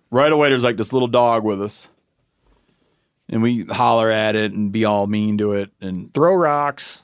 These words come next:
Speaker 1: Yeah, not trying to hit it, trying to spook it. But the dog knows the rock throwing routine enough where I went to pick up a rock and it took off.
Speaker 2: Yes.
Speaker 1: How he's been, spent his whole life getting pummeled with rocks.
Speaker 2: Yeah.
Speaker 1: And then we're like, "Oh, okay, we took care of that problem." And we'd walk another half mile and then hear this dog be again.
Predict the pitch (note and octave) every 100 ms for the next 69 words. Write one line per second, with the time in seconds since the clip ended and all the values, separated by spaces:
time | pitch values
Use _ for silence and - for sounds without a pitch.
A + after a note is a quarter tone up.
0 | - G#2 E2+ E2+ G2+ C3+ - A3+ C4 A#3+
1 | C#4 G#3 - _ - G#2 G#2 - D3+ -
2 | - _ _ - B2+ C3 A3 G3 E3 F3+
3 | B2+ B2 D3+ D#3+ - B2 A2+ A2 - A#2+
4 | A#2+ A#2+ C3 A2 B2 D#3 E3+ A2+ - F#3
5 | F3+ G3+ C3 A#2 A2 G#2 G2+ A2 F#2+ F2+
6 | E2 - _ - - C3 G#2+ B2+ C#3+ C#3+
7 | D3+ B2+ - D#3+ C3 B2 B2 C3 - G2+
8 | F#2 A2+ G2 F2+ G2 G#2+ F2+ - - _
9 | _ - B2+ A#2+ _ _ C3+ _ _ C#3+
10 | D#3+ E3 D3+ C#3 E3 F3 D#3 C#3 C#3+ C#3
11 | C3 B2+ B2+ B2+ G#2+ G2+ G#2+ A#2+ B2+ B2+
12 | B2+ A#2 B2+ A#2+ A#2 A2+ A#2 A2 A#2+ A#2
13 | A#2 A2+ A2 A#2+ A2+ A2 C#3+ D#3 G#2+ F#2+
14 | F#2 E2+